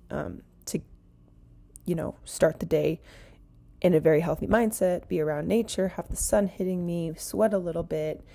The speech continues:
listen to really fun, like, bossa nova music. It's super fun for me. But it was, and I really try and be mindful on these walks. I try and pay attention to the plants and the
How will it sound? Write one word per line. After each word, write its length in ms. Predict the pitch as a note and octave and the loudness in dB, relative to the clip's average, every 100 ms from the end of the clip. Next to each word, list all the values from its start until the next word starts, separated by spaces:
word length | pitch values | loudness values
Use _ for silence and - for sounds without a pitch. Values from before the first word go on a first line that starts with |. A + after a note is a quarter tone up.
| - - | -12 -4
listen 260 | F3 F3 | -4 -4
to 120 | - | -8
really 240 | E3 E3+ E3 | -4 -2 -2
fun, 420 | - D#3+ D#3 F#3 | -4 -2 -2 -8
like, 120 | - - | -14 -6
bossa 380 | E3 F3 - D#3+ | 2 2 2 0
nova 260 | E3 E3 | 2 2
music. 640 | E3+ G3+ F#3 F#3 F3 F3 - | 4 4 4 4 2 0 -8
It's 160 | E3 | -6
super 320 | - F#3+ - | -6 -4 -6
fun 280 | E3 D3+ D#3 | -4 -4 -4
for 140 | - - | -6 -6
me. 240 | D3+ F3+ - - - - - - - - | -6 -8 -14 -20 -20 -20 -20 -20 -8 6
But 160 | F3+ | 6
it 60 | F3+ | 6
was, 300 | F#3+ G3+ - - - - - - | 2 2 -6 -16 -20 -20 -20 -2
and 120 | A3 A#3+ | 6 8
I 60 | |
really 180 | D4 D#4+ | 10 8
try 200 | - B3+ | 8 6
and 100 | A#3 | 6
be 80 | G3 | 6
mindful 500 | E3+ E3 E3+ - C3 | 4 4 2 0 -2
on 160 | C#3+ | -2
these 180 | C#3+ C3+ | -6 -4
walks. 360 | - - - - | -4 -4 -6 -12
I 40 | - | -10
try 160 | F3+ | -8
and 100 | D#3+ | -6
pay 80 | E3 | -6
attention 440 | - - E3+ - | -4 -6 -6 -8
to 120 | - - | -10 -12
the 80 | |
plants 580 | - - F#3 D#3+ D#3 - | -6 0 0 0 -2 0
and 140 | F3 - | 0 0
the 220 | - | -4